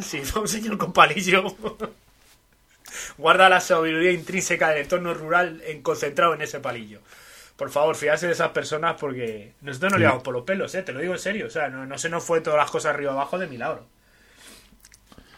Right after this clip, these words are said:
Speaker 2: Fue una experiencia, yo, eh, no sé si de tu experiencia rodaron Lo Imposible.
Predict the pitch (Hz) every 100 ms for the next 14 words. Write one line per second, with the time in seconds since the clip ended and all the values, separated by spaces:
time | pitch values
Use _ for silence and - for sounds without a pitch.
0 | _ _ - - 107 104 - 113 113 117
1 | 131 127 117 101 110 123 131 127 - 117
2 | 110 104 107 117 120 139 131 - 143 135
3 | - 113 117 107 113 - 110 113 117 135
4 | 127 127 127 120 110 101 90 85 120 127
5 | 95